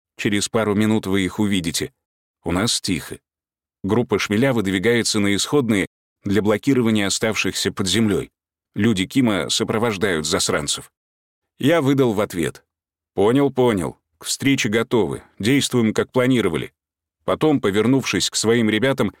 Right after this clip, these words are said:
скомандовал: "Все слышали? Тогда приготовились". После чего, отложив в сторону автомат,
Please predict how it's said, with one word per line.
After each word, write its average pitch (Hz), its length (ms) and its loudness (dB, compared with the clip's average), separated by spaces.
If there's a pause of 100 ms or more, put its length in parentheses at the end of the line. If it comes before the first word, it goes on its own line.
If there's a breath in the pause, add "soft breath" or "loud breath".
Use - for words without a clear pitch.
(200 soft breath)
скомандовал: 87 680 -2 (580)
"Все 131 240 0
слышали? 113 520 -2 (640)
Тогда 92 280 0
приготовились". 104 720 0 (720)
После 151 340 2
чего, 143 500 2
отложив 120 600 0
в - 80 -8
сторону 107 480 2
автомат, 135 460 0